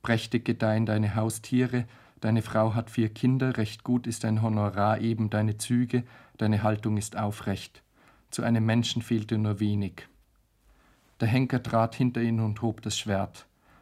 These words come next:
Da fing der Delinquent an zu zählen. "Zehn", sagte der Kopf noch, als er schon flog.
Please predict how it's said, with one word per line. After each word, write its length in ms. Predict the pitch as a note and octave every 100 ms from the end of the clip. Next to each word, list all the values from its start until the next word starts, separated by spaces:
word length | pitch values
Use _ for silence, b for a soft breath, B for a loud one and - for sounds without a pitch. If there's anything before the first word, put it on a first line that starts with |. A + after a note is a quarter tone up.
| b
Da 100 | G#2+
fing 220 | G#2 B2
der 80 | A#2
Delinquent 640 | A#2 G#2+ A2 - A2 G#2+ A2
an 160 | A2+
zu 140 | - A2+
zählen. 580 | - G#2+ G#2 G2 F2 - _ b b b b
"Zehn", 340 | b A#2+ B2 C3
sagte 380 | B2+ A#2 - B2
der 120 | A#2+
Kopf 320 | B2 A2+ -
noch, 180 | A2 G#2
als 180 | G#2 A2
er 60 |
schon 220 | - G#2+
flog. 500 | G#2+ A2 G#2 G2+ -